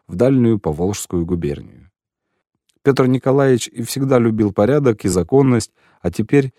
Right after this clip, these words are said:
тем более не мог допустить того, чтобы этот дикий, грубый народ мог бы противно закону завладеть непринадлежащей им собственностью. Он был рад случаю поучить их и строго взялся за дело.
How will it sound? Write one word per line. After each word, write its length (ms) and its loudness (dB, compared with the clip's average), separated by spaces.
тем 260 2
более 320 6
не 120 2
мог 200 2
допустить 500 -4
того, 380 2
чтобы 360 2
этот 260 -2
дикий, 280 -2
грубый 380 2
народ 420 2
мог 260 2
бы 200 2
противно 520 0
закону 580 0
завладеть 600 0
непринадлежащей 880 -2
им 300 -4
собственностью. 800 -10
Он 180 4
был 180 2
рад 300 0
случаю 440 -2
поучить 520 -2
их 140 -4
и 80 -4
строго 380 2
взялся 440 0
за 160 -2
дело. 340 -8